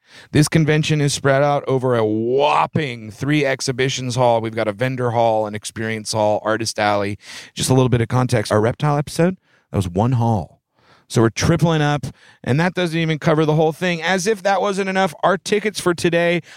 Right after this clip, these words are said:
also get us into some expos that are being co-hosted alongside Anime Impulse. We're getting access to Sneaker Con, a sneaker convention. We get access to the Chinese Food Showcase, which is a prepackaged snack event,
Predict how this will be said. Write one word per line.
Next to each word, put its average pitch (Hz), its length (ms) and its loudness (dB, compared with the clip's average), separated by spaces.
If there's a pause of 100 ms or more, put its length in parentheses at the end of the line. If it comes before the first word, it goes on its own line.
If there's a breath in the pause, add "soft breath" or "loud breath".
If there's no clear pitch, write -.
(140 loud breath)
also 180 400 2
get 170 180 -2
us 170 160 -2
into 160 220 -2
some 151 180 -2
expos 143 500 0
that 135 140 0
are 131 60 0
being 117 260 -4
co-hosted 135 580 0
alongside 110 600 -2
Anime 110 220 -2
Impulse. 107 640 0 (400 loud breath)
We're - 100 -2
getting 120 160 2
access 101 420 -2
to - 120 -8
Sneaker 95 420 -4
Con, 82 440 -10 (120)
a 117 60 4
sneaker 139 320 2
convention. 117 640 0 (1120 loud breath)
We 120 100 4
get 139 140 4
access 135 380 0
to 120 220 2
the 104 140 0
Chinese 190 480 2
Food 190 260 2
Showcase, 165 680 0
which 110 160 -4
is 113 80 0
a 113 60 2
prepackaged 156 760 0
snack 139 400 0
event, 92 360 0